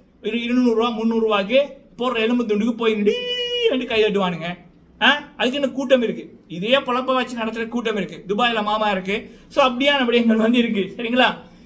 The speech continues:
So, அப்ப அது ஒண்ணு. இன்னொன்னு ரெக்கார்டட் கிளாப்ஸ், அது ஒண்ணு.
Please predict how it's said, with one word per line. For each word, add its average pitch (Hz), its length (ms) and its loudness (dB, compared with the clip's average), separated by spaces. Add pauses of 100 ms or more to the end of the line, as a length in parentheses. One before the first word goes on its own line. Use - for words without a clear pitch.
(120)
So, 285 400 6
அப்ப 262 320 -4 (100)
அது 247 420 -2
ஒண்ணு. 202 120 -6 (140)
இன்னொன்னு 294 440 -2
ரெக்கார்டட் 269 380 0
கிளாப்ஸ், 185 440 -6 (220)
அது 269 300 4
ஒண்ணு. 208 240 -8